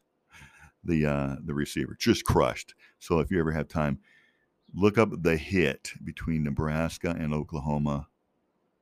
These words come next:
I wanna say nineteen seventy-six, nineteen seventy-seven, something like that. It's just a crush. Biggest crush I've ever seen in college football to, to date. Okay. Anyway, shout out for John, Dutch Rude. Just crushed the guy.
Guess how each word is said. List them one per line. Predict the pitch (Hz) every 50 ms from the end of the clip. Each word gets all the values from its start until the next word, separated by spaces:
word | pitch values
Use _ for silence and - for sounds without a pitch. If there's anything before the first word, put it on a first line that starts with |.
| _ _ _ _ _ _
I | -
wanna | 165 208 190
say | 98 - - 107
nineteen | 98 95 95 - 98 85
seventy-six, | - - - 87 82 78 71 - - 78 76 - -
nineteen | 78 73 - 76 69
seventy-seven, | - 76 71 67 64 - - 73 60 60 64
something | - - - 64
like | 64 62
that. | - 67 -
It's | - 85 98
just | 95 - -
a |
crush. | - - - 53 50 - - - - -
Biggest | 90 113 107 107 101 -
crush | - 101 87 80 -
I've | 78 76
ever | 73 64
seen | - - 67 58
in | 58
college | - 71 64 67 69
football | - - - - 65 64 - _ _
to, | 104
to | 101 - _ - 139 123
date. | 107 95 82 - - - - _ _ _
Okay. | 78 76 - 80 76 - _ - - _ _
Anyway, | - 90 80 69 69
shout | 73 - - 85 76 73
out | 76 73
for | - - 73 69 - _ _ _ _ _ _ _ _ _ _ _ _ _ _ _ _ _ _ _ _ _ -
John, | 76 - 87 87 82 78 76 73 73 71 67 - _ _ _ -
Dutch | - 113 82 76 - -
Rude. | 80 76 76 71 65 - _ _ _ _ _ _ _
Just | - 101 - -
crushed | - 85 71 67 - -
the | 92
guy. | 92 85 - - - - - - - 123 90